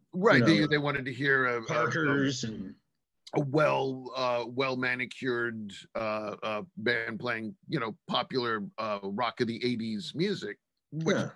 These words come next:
Speaker 1: you know, I don't blame them. But at the same time, it's
Speaker 2: I
Speaker 1: like, well,
Speaker 2: do.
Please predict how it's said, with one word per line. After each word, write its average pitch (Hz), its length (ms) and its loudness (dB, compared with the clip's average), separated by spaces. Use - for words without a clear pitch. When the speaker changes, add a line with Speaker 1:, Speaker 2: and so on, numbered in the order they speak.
Speaker 1:
you 202 80 4
know, 175 80 6
I 175 40 6
don't 160 200 6
blame 127 300 2
them. 127 200 -4
But 139 160 2
at - 60 -6
the 120 100 -8
same 131 240 -2
time, 113 260 -4
it's 110 160 -12
Speaker 2:
I - 80 0
Speaker 1:
like, 185 80 2
well, 131 220 4
Speaker 2:
do. 127 40 2